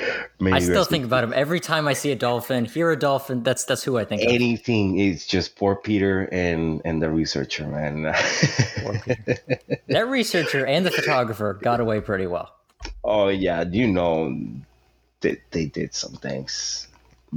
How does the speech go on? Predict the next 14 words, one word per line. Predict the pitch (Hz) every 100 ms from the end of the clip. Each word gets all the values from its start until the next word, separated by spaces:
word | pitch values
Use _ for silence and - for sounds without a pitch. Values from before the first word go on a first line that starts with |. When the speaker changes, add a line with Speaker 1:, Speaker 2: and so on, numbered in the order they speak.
| -
Speaker 1:
He, | 85 104 98 -
he | 110
Speaker 2:
Damn. | 113
Speaker 1:
must | 92 95
have. | 90 73 -
I | 98
mean, | 104 98 90 87 - _ _
he | - 127
was | 101 82
there | 87 117
recording | 80 - 76 76 52
it, | 50 - _ _ -
so, | - 85
like, | 78 71 60 - -